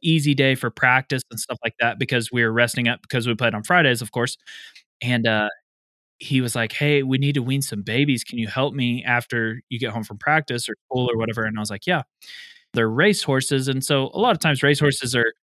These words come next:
they're bred for their, how fast they are and how good they perform, not necessarily their attitudes. So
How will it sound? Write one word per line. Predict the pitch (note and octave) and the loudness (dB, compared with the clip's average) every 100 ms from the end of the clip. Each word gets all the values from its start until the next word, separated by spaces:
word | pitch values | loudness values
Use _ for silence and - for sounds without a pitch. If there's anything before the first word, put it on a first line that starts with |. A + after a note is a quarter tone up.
| _ _ _ _ | _ _ _ _
they're | - | 0
bred | C3 C#3 D3+ D3 | 2 6 4 4
for | C#3+ | 0
their, | B2 C3 - | 2 0 2
how | C3+ | 2
fast | B2 D3 D3 - | 4 4 4 2
they | A#2+ | 0
are | A#2 A#2+ B2 | 4 6 6
and | C3 C#3+ B2 | 4 2 0
how | A#2+ A#2 A2 | 2 2 2
good | D3+ C3+ | 0 2
they | A#2+ | 0
perform, | - A2 - F3+ C#3 B2+ C3 | 0 -8 -2 2 2 0 -2
not | C3+ C3+ C#3 | 0 0 0
necessarily | B2 C3 - B2 B2 | -4 -4 -2 0 2
their | A2+ A2 | 0 0
attitudes. | A#2+ C3 A2+ - A2 G#2 - _ | 2 2 0 -4 -4 -4 -10 _
So | - - A#2+ A#2+ A2+ | -10 -2 0 2 0